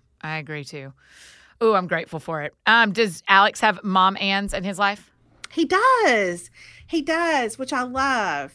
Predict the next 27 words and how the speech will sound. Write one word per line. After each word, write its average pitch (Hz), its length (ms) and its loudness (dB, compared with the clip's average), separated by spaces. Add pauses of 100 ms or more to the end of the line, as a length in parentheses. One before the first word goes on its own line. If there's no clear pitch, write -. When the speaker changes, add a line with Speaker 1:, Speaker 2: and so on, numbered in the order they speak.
(140)
Speaker 2:
Um, 185 460 -2
but 202 160 -12
yeah, 277 300 0
a 208 60 -4
couple 277 300 -6
of 233 120 0
my 233 120 -2
friends 233 340 -4
here, 254 320 -2
I 135 60 2
mean, 202 140 -2
I 202 80 -4
think 220 460 -8 (580)
he 269 140 -6
would 247 160 -2
go 220 160 0
to 240 200 -4
with 185 140 -4
just 220 220 -10
about 190 200 -2
anything. 120 800 -6
And 175 120 -4
I'm 180 120 -2
so, 214 460 -2
I - 80 -4
love 202 320 0
that. 139 320 -4